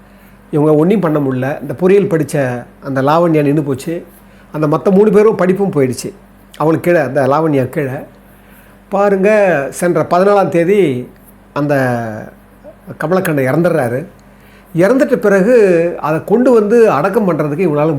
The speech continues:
முடியல. அந்த கமலக்கண்ணனுடைய உற்றார் உறவினர்கள் கூட ரொம்ப ஏழ்மையா இருக்கிறதால என்ன பண்றதுன்னு தெரியாம குழந்தைங்க நாளும் தவிக்குது. அந்த சமயத்துல அந்த ஊர்ல சில நல்லவங்கள்லாம் சேர்ந்து என்ன பண்றாங்க, வீட்டுக்கு வீடு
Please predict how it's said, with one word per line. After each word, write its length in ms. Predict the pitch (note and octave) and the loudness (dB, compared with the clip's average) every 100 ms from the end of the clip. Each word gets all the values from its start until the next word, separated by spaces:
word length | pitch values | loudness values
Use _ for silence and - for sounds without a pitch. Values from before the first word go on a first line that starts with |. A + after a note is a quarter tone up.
| C#3+ | 0
முடியல. 420 | E3 C3+ C#3 F3 - - _ - - - - | 0 2 -2 -4 -12 -20 _ -20 -20 -18 -6
அந்த 280 | D3 D#3 - | 0 0 0
கமலக்கண்ணனுடைய 1000 | E3 A#3+ A3 G#3 F3+ E3 D#3+ D3+ C#3+ C3 C3 D3 | 0 0 2 2 2 2 2 2 0 -4 -8 -10
உற்றார் 380 | D3 - A3+ G#3 | -10 -2 2 2
உறவினர்கள் 640 | F3+ D#3 F3+ G3+ F#3+ E3+ | 2 2 2 4 4 2
கூட 240 | C#3 G3+ F#3+ | 0 0 0
ரொம்ப 200 | D3+ F#3+ | 2 2
ஏழ்மையா 420 | D#3+ G#3+ G#3 F#3 | 4 2 4 2
இருக்கிறதால 400 | D3 C#3+ E3 E3+ | 0 0 0 0
என்ன 180 | D3 G3+ | 0 0
பண்றதுன்னு 260 | D#3+ E3 | -2 -4
தெரியாம 340 | D3+ D3+ D#3 F3 | -2 0 0 0
குழந்தைங்க 380 | - D#3+ F#3 D#3+ | 0 0 2 0
நாளும் 280 | C#3+ E3+ | 0 0
தவிக்குது. 580 | C#3+ D3 E3 C#3+ B2+ - - - - - - - - | 0 -4 -2 -4 -4 -8 -12 -20 -20 -20 -20 -10 -2
அந்த 220 | F#3+ A#3 | 0 0
சமயத்துல 720 | G3 G#3+ B3+ - F#3+ F#3 B3 - - - - | 2 2 2 4 2 2 0 -6 -20 -20 -8
அந்த 240 | D3 E3+ F3+ | -2 0 2
ஊர்ல 300 | G#3+ A#3 G#3 | 4 4 2
சில 280 | F#3+ E3 E3+ | 0 2 4
நல்லவங்கள்லாம் 440 | G3 F#3+ F#3 G3 | 4 4 4 2
சேர்ந்து 300 | F#3+ F#3 E3+ | 2 0 0
என்ன 120 | E3+ | -2
பண்றாங்க, 300 | E3 E3 F#3 | -2 -2 0
வீட்டுக்கு 480 | D#3 G#3+ A3+ A#3 F3 | 0 0 0 -2 0
வீடு 440 | G3 G#3+ E3+ B2 | 2 2 2 -2